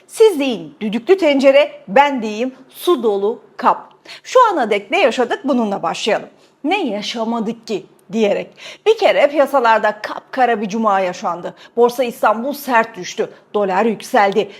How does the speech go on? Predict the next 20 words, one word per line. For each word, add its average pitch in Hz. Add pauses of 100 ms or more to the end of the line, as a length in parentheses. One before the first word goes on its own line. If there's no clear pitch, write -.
Sadece 262
bizde 233
değil, 339 (100)
yurt 277
dışında 277
da 254 (320)
kırmızılar 277
yandı. 220 (160)
Yandı, 240
yandı, 240
söndü. 196 (160)
Alev 247
alev. 180 (360)
New 415
York 320
borsasında 247
kayıplar 240
yüzde 240
ikiyi 262
aştı. 180